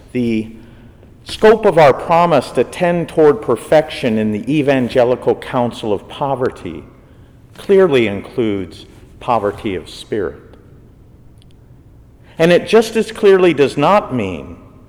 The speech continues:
that we must give up all our possessions as a vowed religious would.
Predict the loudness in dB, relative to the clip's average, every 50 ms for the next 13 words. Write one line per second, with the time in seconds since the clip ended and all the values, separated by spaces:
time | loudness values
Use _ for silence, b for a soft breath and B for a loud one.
0 | b b b b b b b b b 2 4 4 4 2 4 2 2 0 2 2
1 | 2 4 6 4 4 4 2 2 4 6 6 6 6 6 6 4 4 2 -2 -2
2 | 0 2 2 2 2 0 -2 -4 -4 -4 -4 -2 0 0 0 0 0 0 0 0
3 | -4 -8 -16 -20 -16 -4 0 2 4 4 4 2 2 2 2 2 2 2 2 0
4 | -2 -2 -2 -6 -6 -6 -10 -10 -10 -8 -8 -10 -12 -16 -20